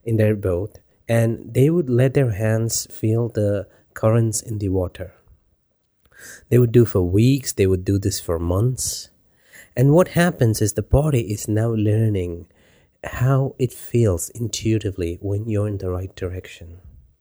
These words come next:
Now, this wouldn't have been possible if they didn't have another system for reference.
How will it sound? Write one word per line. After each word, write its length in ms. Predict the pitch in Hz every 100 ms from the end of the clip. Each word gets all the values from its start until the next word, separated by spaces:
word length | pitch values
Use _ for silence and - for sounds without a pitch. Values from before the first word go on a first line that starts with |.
| _ _ _ _ _ _ 127
Now, 80 |
this 220 | 127 165 165
wouldn't 300 | 175 240 -
have 180 | 160
been 160 | 151 135
possible 720 | - 147 156 - 95 92 95
if 140 | 120 -
they 120 | 117
didn't 280 | 123 139 110
have 280 | 117 117 -
another 560 | 127 110 113 120 123 -
system 580 | - 117 - - 92 90
for 200 | - 98
reference. 800 | 92 90 92 90 - - -